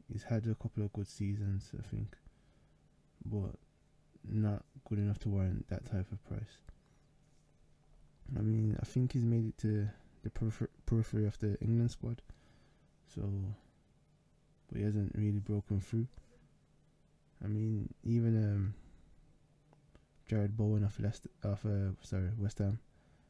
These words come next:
I don't think he would fetch that much either, and he, he's been really good since he's come to the Premier League. So, uh,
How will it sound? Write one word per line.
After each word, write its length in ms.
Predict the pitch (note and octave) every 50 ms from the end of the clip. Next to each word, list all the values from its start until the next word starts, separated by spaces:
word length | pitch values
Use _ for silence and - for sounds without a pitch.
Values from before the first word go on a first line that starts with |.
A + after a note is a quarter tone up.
| _ _ _ _ _ _ _ _ _ _ _ _ _ _ _ _ _ _ _ _ _ _ -
I 60 | G#2+
don't 220 | G#2+ A2 G#2+ G#2+
think 220 | G#2 - G#2+ G2+ -
he 260 | - - A2 G#2+ G#2+
would 200 | G#2+ G#2+ G#2 - - - - -
fetch 200 | - - - -
that 160 | - D#2 D#2
much 260 | G2+ G2 - - -
either, 340 | G2+ G2 G#2 G#2 G#2 G2+ G#2+ - - _ _ _ _ _ _ _ _ _ _ _ _ _ _ _ - -
and 140 | G#2 G#2 G#2
he, 220 | G#2+ A2 - -
he's 160 | G2 A2 A2
been 260 | G#2+ - G#2 G2 G2 G2+
really 240 | G2+ G2+ G#2 G#2 -
good 200 | - G#2 G#2 - - - - -
since 240 | - - - G#2+ -
he's 100 | A2 A2
come 220 | - - G#2+ G2+
to 100 | G#2 -
the 80 | A2 G2+
Premier 320 | - - G#2+ G2+ G2 F#2+
League. 240 | F#2+ F#2+ F#2+ G2+ A2 - _ - - _ _ _ _ _ _ _ _ _ _ _ _ _ _ _ _ - _ _ _ - - -
So, 360 | - G2 F#2+ F#2+ F#2 F2+ F2+ - A#2+ D3+ - _ _ _ _ _ _ -
uh, 160 | - D#2+ C#2